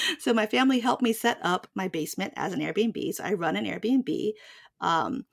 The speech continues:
and that is, you know, a decent amount of income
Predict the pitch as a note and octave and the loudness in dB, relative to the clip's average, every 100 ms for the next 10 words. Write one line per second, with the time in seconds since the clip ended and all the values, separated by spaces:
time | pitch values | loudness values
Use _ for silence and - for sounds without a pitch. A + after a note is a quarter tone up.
0 | _ _ _ - D#3+ E3 F#3 F#3 A#2 - | _ _ _ -2 0 2 0 0 0 0
1 | F3 F3 F3+ F#3 - - F3+ - F3+ F#3 | -2 0 -2 -4 -10 -8 -6 -6 -4 -4
2 | - G#3+ G3 - - E4 - - - | -2 -2 -2 -2 2 0 0 -6 -6